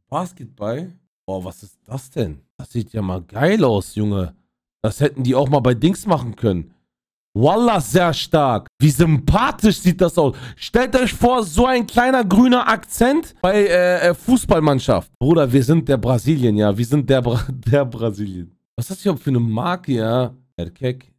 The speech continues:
Volleyball, Antraman. Ja, ich glaub, Jamal ist, oder? Jetzt guck ich noch mal kurz, was habe ich alles gekauft? So,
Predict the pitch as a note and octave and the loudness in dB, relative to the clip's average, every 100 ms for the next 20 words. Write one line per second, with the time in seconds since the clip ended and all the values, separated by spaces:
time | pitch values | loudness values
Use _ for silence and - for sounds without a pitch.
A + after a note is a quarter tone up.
0 | _ _ F#2 A#2 A#2 G2+ A2 G#2+ - F#2+ | _ _ -8 -6 -6 -6 -6 -6 -10 -14
1 | F#2+ G#2 G#2 A2+ A2+ _ A2 A#2 - E3 | -14 -14 -12 -12 -16 _ -10 -10 -10 -14
2 | C#3 F3 E3+ G#2+ G2+ A#2+ C3 F3+ A3+ _ | -8 -8 -8 -10 -12 -14 -12 -12 -14 _
3 | _ - G#2+ - D#3 D#3 D3+ C3+ B2+ C3 | _ -14 -12 -16 -16 -12 -8 -6 -8 -8
4 | E3 E3+ _ A#2+ - C3 B2+ B2 A#2 G#2+ | -8 -8 _ -12 -8 -8 -8 -8 -8 -12
5 | - G#2+ F2+ - _ F2+ D#2+ | -8 -6 -6 -10 _ -8 -8